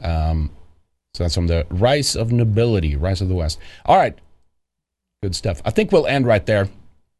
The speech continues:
with the Tuberville Circus, uh, 'cause it, it is embarrassing, uh, that it's in such a state, uh, and that nothing,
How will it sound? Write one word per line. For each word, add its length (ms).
with 80
the 80
Tuberville 480
Circus, 540
uh, 260
'cause 160
it, 160
it 180
is 240
embarrassing, 800
uh, 260
that 140
it's 160
in 80
such 240
a 60
state, 500
uh, 520
and 240
that 180
nothing, 720